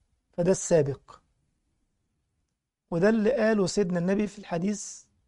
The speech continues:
القدسي عن رب العزة، حديث أبي هريرة في البخاري،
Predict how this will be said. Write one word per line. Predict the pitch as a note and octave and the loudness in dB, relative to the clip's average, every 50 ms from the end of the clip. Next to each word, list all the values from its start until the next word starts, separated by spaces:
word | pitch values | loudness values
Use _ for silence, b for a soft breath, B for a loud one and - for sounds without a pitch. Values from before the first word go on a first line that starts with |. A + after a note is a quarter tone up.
| _ _ G#3+ | _ _ -10
القدسي | F3+ - - A#3+ - - - - A#3 B3+ - _ _ _ _ _ _ _ - | -10 -6 -6 -8 -8 -6 -8 -8 -8 -8 -10 _ _ _ _ _ _ _ -2
عن | - G3+ F3+ | 0 2 4
رب | F#3+ G#3 G#3 E3+ D#3+ | 6 6 4 4 2
العزة، | C#3+ - - D#3+ D3+ D3 E3 F3+ - _ _ _ _ _ _ | -2 -2 -2 -4 -4 -6 -8 -14 -16 _ _ _ _ _ _
حديث | F#3 F#3+ G3+ - | -6 -6 -6 -4
أبي | - A3+ F#3 F3 | -2 -2 0 0
هريرة | D#3 D#3+ E3+ D#3+ D#3 E3 - F#3 - _ _ _ _ _ _ _ | 0 0 0 0 0 -2 -4 -8 -10 _ _ _ _ _ _ _
في | - F#3+ | -6 -4
البخاري، | F3 F3 D3+ - F3 E3 D#3 - G3 - | -4 -4 0 2 2 2 2 2 0 -8